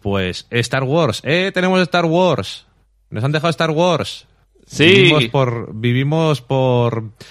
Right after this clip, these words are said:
Speaker 1: eh, obra y gracia de que Panini nos ha dejado lo, no lo
Speaker 2: Las
Speaker 1: que no
Speaker 2: migajas.
Speaker 1: quería, pero vamos. Eh, sí, tiene mucho de Star Wars.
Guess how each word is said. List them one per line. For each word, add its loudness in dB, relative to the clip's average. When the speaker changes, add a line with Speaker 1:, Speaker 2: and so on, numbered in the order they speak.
Speaker 1:
eh, -2
obra 0
y 0
gracia -2
de 0
que -2
Panini 0
nos -2
ha 2
dejado 0
lo, -4
no 0
lo 2
Speaker 2:
Las 0
Speaker 1:
que 0
no 2
Speaker 2:
migajas. 2
Speaker 1:
quería, -10
pero -2
vamos. -2
Eh, -2
sí, -2
tiene 0
mucho 2
de 2
Star -4
Wars. -2